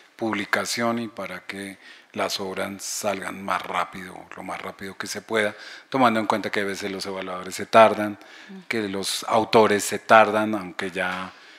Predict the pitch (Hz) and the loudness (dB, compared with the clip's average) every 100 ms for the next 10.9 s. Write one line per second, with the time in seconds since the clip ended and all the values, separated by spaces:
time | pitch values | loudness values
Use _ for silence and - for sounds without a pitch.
0 | - - 107 101 - 95 101 98 101 107 | -20 -10 -8 -6 -8 -8 -6 -6 -6 -6
1 | 98 95 92 101 101 92 95 90 95 92 | -6 -8 -8 -6 -6 -4 -6 -6 -4 -4
2 | 92 95 92 113 107 110 104 101 87 82 | -6 -8 -4 -4 -4 -4 -4 -6 -10 -12
3 | - - - - _ 104 90 87 90 92 | -18 -20 -20 -20 _ -18 -16 -16 -18 -20
4 | - - - 101 95 - 104 - 95 92 | -20 -10 0 0 0 -4 -4 -2 -4 -2
5 | 98 101 92 101 - 107 - 104 - 101 | -4 -6 -8 -4 0 2 2 -2 -4 -8
6 | 87 95 98 98 92 101 - 101 104 - | -8 -8 -6 -6 -8 -6 -4 -4 -4 0
7 | 107 104 101 113 - - - - - 117 | 0 0 -4 -6 -8 -12 -18 -16 -4 -2
8 | 107 98 107 98 - - - 92 92 107 | -2 -4 -10 -8 -10 -10 -16 -18 -16 -8
9 | - 113 104 104 110 107 - - 101 95 | 2 2 2 -2 -2 -4 -8 -6 -6 -6
10 | 95 92 95 110 113 - 113 117 | -6 -2 2 2 0 0 0 -2